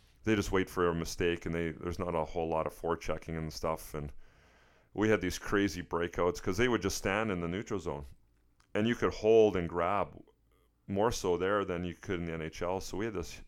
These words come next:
you know, really big defense core. Steve Chason was another guy on that team. He was a big guy.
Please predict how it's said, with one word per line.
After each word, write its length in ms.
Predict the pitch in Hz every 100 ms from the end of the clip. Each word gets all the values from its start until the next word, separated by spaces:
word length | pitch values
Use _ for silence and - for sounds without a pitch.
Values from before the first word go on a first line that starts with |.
| -
you 80 | 90
know, 160 | 73 67
really 280 | 82 113 107
big 220 | 85 90
defense 340 | 78 - 85 -
core. 320 | - 78 76 - - _
Steve 260 | - - 92
Chason 500 | - 85 90 90 87
was 120 | 78
another 160 | 82 85
guy 140 | 80
on 140 | 85 82
that 160 | 80 -
team. 180 | 87 85
He 40 |
was 80 | 73
a 40 |
big 240 | - 85 78
guy. 260 | 80 80